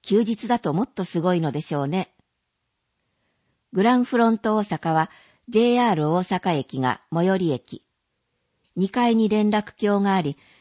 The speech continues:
手前から奥に向かって南館、北館、ホテルと三つの建物で成り立っています。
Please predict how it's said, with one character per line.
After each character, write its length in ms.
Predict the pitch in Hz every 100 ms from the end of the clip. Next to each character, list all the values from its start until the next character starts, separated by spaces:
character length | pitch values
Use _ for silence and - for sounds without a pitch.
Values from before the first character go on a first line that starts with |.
| _ -
手 140 | 196
前 200 | 233 233
か 120 | 240
ら 160 | 233 226
奥 160 | - 165
に 120 | 156
向 120 | 151
か 120 | 160
っ 80 | 160 _
て 180 | 165 160 _ _ _ -
南 400 | 170 196 196 185
館、 420 | - 170 165 - _ -
北 300 | - 202 185
館、 380 | - 170 170 - _ -
ホ 160 | 233
テ 160 | 233 175
ル 120 | 143
と 220 | - 147 _ _ _ -
三 140 | 190
つ 240 | 202 - 269
の 140 | 202
建 280 | - 160 185
物 220 | 185 156
で 100 | 139
成 140 | 139 151
り 60 |
立 120 | 151 147
っ 60 |
て 200 | - 151
い 100 | 143
ま 140 | 143 151
す。 240 | -